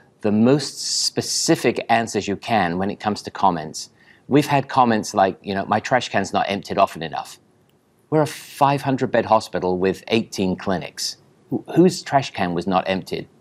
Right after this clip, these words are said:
So again, I need to know which building, what time, what shift.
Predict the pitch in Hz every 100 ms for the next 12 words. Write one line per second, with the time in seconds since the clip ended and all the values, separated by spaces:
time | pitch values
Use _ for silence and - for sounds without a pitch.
0 | - - - 123 113 135 110 98 113 120
1 | 104 92 92 92 _ _ 127 - 131 120
2 | 110 107 107 104 95 123 - - 110 110
3 | 110 107 101 - - 117 117 -